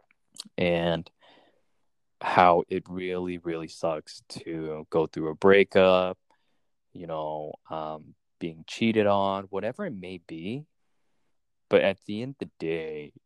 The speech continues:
you didn't make that decision. If you were the victim, you didn't make that decision. They made that decision.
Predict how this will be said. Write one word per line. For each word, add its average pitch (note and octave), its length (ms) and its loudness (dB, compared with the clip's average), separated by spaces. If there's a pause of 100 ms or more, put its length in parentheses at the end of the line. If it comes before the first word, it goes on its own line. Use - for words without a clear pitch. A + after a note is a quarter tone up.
(920)
you G2 320 0
didn't C3 220 0
make F#2+ 140 -2
that D#2+ 140 0
decision. - 640 -10
If F2+ 160 -2
you A2 120 2
were C#3+ 140 -2
the B2 120 2
victim, - 600 -6 (440)
you F#2 120 -2
didn't A2 200 -2
make F2+ 160 -6
that D2+ 100 -2
decision. E2 400 -8
They C3+ 180 6
made F#2+ 180 -2
that D#2+ 120 -2
decision. - 560 -8